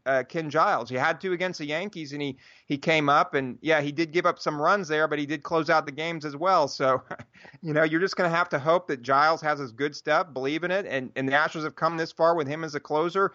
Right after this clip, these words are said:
And then in the offseason, you go ahead and you do something else. But right now, and, unless he was to totally have a complete meltdown, and I, I don't know, because again,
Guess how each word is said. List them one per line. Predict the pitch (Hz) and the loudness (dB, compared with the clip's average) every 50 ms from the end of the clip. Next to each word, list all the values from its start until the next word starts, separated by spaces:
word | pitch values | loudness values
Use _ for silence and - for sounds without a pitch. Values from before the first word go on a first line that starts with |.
| - - - _ _ _ | -6 -16 -20 _ _ _
And | - 135 135 | -4 0 0
then | 143 147 165 | 2 2 2
in | 165 160 | 2 2
the | 156 | 4
offseason, | 147 147 160 180 180 - - - 190 196 175 196 202 190 | 4 6 6 4 4 0 -4 -8 -8 -8 -6 -6 -6 -6
you | 160 131 | -2 0
go | 147 147 156 | 2 4 4
ahead | 156 151 160 165 | 4 4 2 0
and | 156 | 0
you | 147 143 | -4 -6
do | 135 160 160 | -6 -6 -6
something | - - 165 151 160 156 151 | -4 -6 -6 -4 -4 -2 0
else. | 165 185 180 147 - | 0 0 0 0 -2
But | 131 120 | -4 0
right | 117 139 160 170 - | 2 2 2 2 0
now, | 143 160 160 160 156 156 147 - - - _ - | 0 2 4 4 4 4 2 0 -6 -20 _ -8
and, | - 165 175 - | -8 -8 -4 -4
unless | - 190 202 226 269 269 - | -2 0 2 2 2 2 0
he | 254 | -4
was | 226 202 175 | -4 -4 -4
to | - 180 | -4 -4
totally | 143 - - 190 196 196 190 185 175 156 | -4 0 2 4 4 4 4 2 0 0
have | 151 156 156 160 151 | 2 2 4 4 2
a | 147 | 0
complete | - - 131 - - 170 165 175 - | -2 -6 -10 -8 -6 -6 -6 -6 -4
meltdown, | 139 139 143 151 160 - - 160 160 160 | -2 2 2 2 2 0 -2 -2 -2 -2
and | 156 147 139 | 0 0 0
I, | 139 - | -2 -2
I | 58 80 123 170 | -2 -2 0 0
don't | 185 190 175 - - | 2 0 -2 -4 -4
know, | 151 156 170 175 - - 117 - _ _ - | 0 2 2 2 2 -2 -6 -20 _ _ -6
because | 165 175 - 208 185 190 | -6 0 2 2 2 2
again, | 175 156 151 185 190 190 156 127 | 2 2 4 4 4 4 2 0